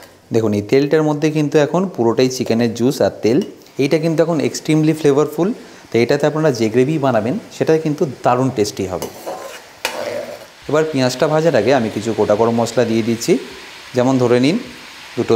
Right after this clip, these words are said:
দারচিনি, এলাচ, লবঙ্গ, কয়েকটা শুকনো লঙ্কা আর একটা তেজপাতা। এটা একবার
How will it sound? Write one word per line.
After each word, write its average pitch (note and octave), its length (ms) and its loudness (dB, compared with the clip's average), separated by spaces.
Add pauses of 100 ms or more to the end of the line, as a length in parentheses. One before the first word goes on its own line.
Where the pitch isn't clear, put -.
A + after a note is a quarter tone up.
দারচিনি, A#2+ 460 2 (600)
এলাচ, B2+ 240 4 (360)
লবঙ্গ, G#2+ 340 2 (500)
কয়েকটা G2+ 320 0
শুকনো A2 300 -2
লঙ্কা B2+ 260 0 (220)
আর G3 140 -2
একটা - 140 -4 (240)
তেজপাতা। G#2+ 460 -2 (2750)
এটা D3 140 2
একবার F3 160 2